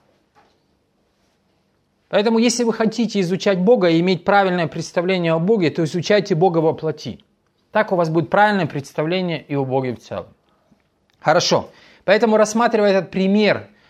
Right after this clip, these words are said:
э, куда смотрел Иисус, когда и шёл на крест, и чего Он держался, это для нас показатель. Всякий раз, когда вы сталкиваетесь с какой-то ситуацией,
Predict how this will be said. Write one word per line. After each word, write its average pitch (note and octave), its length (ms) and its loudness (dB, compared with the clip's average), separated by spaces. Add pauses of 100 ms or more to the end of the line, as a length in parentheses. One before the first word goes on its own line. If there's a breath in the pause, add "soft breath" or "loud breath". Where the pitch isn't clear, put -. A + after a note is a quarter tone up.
(140 soft breath)
э, C3+ 240 -2
куда F3+ 260 2
смотрел F3+ 540 0
Иисус, D#3+ 480 -2
когда D3+ 240 0
и E3 40 2
шёл D#3 220 -2
на D3 140 -4
крест, F3 420 -2
и C3 80 -12
чего E3+ 240 -2
Он D#3 140 0
держался, C#3+ 680 0 (240 loud breath)
это F#3 180 -2
для F#3 160 0
нас F#3+ 180 -2
показатель. E3+ 680 -4 (1040)
Всякий B3 340 0
раз, A3 200 2
когда G3 180 2
вы F#3+ 80 2
сталкиваетесь E3 580 -2
с - 40 -12
какой-то D#3+ 360 -6
ситуацией, D#3 760 -4